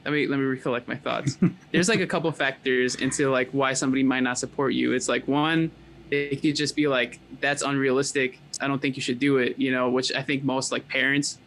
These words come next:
Speaker 1: think that way. Most
Speaker 2: Mm.
Speaker 1: friends think that way. Two, they can hear the type of things that you're doing, and it's like, "Dude, you're not that great at it. Like, you know, maybe you should, like, you know, choose a different route." Like, that's another thing.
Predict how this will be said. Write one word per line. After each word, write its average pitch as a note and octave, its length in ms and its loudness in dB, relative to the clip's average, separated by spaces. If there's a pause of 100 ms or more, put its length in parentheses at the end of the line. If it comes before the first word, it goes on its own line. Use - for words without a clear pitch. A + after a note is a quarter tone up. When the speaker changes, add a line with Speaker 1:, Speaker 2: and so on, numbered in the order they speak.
(100)
Speaker 1:
think C#3+ 180 0
that C#3+ 200 0
way. D3 240 2
Most C3+ 460 0
Speaker 2:
Mm. - 20 -2
Speaker 1:
friends C#3 360 0
think C#3+ 200 -2
that C#3 160 0
way. C#3+ 260 0 (320)
Two, F3 460 4 (320)
they D#3+ 100 2
can D#3+ 180 2
hear D#3+ 280 2
the D3+ 100 0
type D3+ 240 -2
of C#3 80 -4
things D3 200 0
that C#3 80 2
you're C3+ 80 0
doing, C3+ 300 0
and C3 100 0
it's B2+ 120 -2
like, B2+ 220 2 (420)
"Dude, C#3+ 300 2 (220)
you're D3 240 0
not D3 380 2 (200)
that C3+ 260 0
great C#3 220 2
at C3 140 2
it. C3+ 280 0
Like, B2+ 220 -2
you C3 60 0
know, B2 100 0
maybe B2+ 240 2
you C#3 80 4
should, B2+ 300 -2
like, B2 200 0
you B2 120 -2
know, A#2 100 -2
choose B2+ 200 -4
a - 20 -6
different B2+ 260 -2
route." B2 260 0
Like, B2+ 140 -2
that's C#3 200 0
another C3 220 0
thing. B2+ 360 0